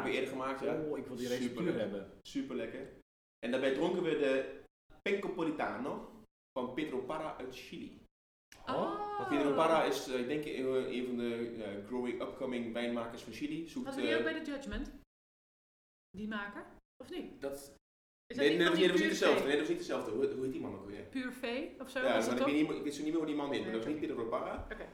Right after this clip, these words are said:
Speaker 1: Alleen Pedro Parra die zoekt, eh, net als een beetje, eh, Sadi en zo in Zuid-Afrika.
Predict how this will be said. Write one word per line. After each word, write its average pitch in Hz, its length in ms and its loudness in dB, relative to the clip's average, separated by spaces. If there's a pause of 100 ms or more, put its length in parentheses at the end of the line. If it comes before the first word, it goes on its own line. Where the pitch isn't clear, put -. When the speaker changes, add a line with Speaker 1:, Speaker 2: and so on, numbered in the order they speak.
(120)
Speaker 1:
Alleen 123 180 -4
Pedro 139 240 2
Parra 151 260 2
die 131 120 0
zoekt, - 320 -2
eh, 120 160 0
net 135 140 0
als 135 80 -4
een 123 60 -10
beetje, 117 440 -2
eh, 104 380 -6
Sadi 123 460 -4
en 110 100 -2
zo 110 140 -4
in 107 220 -6
Zuid-Afrika. 120 800 -6